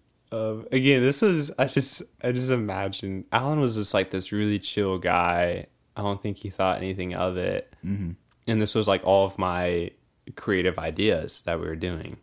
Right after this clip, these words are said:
Speaker 2: Unfiltered Tucker.
Speaker 1: Un-, well, yeah.
Speaker 2: <laughs> Yeah.
Speaker 1: So when I say all of my creative ideas, you should be like, "Oh, gosh."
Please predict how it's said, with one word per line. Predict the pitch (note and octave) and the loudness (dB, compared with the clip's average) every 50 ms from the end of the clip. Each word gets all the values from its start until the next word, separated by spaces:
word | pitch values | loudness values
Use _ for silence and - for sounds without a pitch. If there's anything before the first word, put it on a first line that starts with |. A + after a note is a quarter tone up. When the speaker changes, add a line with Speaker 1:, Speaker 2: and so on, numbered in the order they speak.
| _ _ | _ _
Speaker 2:
Unfiltered | - G2+ F#2 E2 - F#2+ E2+ E2 - - D#2+ D#2 | -8 -8 -8 -6 -4 -4 -6 -6 -6 -8 -10 -8
Tucker. | - - E2 D#2+ - D#2+ D#2+ | -8 -8 -8 -8 -6 -2 2
Speaker 1:
Un-, | A2 A2+ A#2+ A#2 G2+ E2+ | 4 4 4 2 2 2
well, | G#2 G2+ G2 F#2+ G2 | 2 4 6 6 6
yeah. | G2+ F#2+ F#2+ G#2 G#2+ G2 D#2+ D2+ E2 - | 6 6 6 6 4 4 2 -2 -4 -6
Speaker 2:
<laughs> | - | -6
Yeah. | E2+ E2 E2 E2+ - - - - - - - - | -6 -4 -4 -4 -6 -8 -12 -16 -16 -16 -12 -6
Speaker 1:
So | - - A2+ | -2 0 2
when | G#2 F#2+ | 4 2
I | F#2+ | 2
say | - - G#2+ G2 F#2 F2+ | 2 2 4 4 4 4
all | - - F#2+ F#2+ F#2+ | 4 4 4 4 4
of | F2 | 2
my | F#2+ F2+ F2+ | 0 0 -2
creative | - - F#2 F2+ F2 F2 E2 | 0 0 0 0 0 0 -2
ideas, | E2 E2+ D#2+ F#2+ F#2 F2+ F2 D#2 D#2+ | -4 -2 0 0 2 2 0 0 -4
you | D#2+ D2+ | -8 -8
should | - - F2 D#2+ D#2 D#2 | -6 -4 -4 -4 -4 -6
be | E2 E2 E2 | -6 -6 -4
like, | D2+ D2+ D#2 - - - | -4 -6 -8 -8 -8 -4
"Oh, | D#2+ E2 E2 D2+ D2 | -4 -4 -4 -4 -6
gosh." | C#2 E2 D#2+ D2+ C#2+ - - - - - | -8 -6 -6 -6 -6 -8 -10 -10 -10 -12